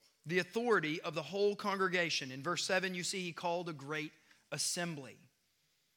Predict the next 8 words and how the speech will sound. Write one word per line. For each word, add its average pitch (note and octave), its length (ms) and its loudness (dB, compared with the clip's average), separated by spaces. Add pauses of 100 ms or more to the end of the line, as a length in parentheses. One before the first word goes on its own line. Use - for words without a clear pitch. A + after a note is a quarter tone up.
(380)
The F3+ 100 2
Legacy A3 380 2
Standard F#3 680 -2 (480)
says A3 280 4
that G3 120 0
he G3+ 60 0
brought G3 380 2
charges. E3+ 960 -2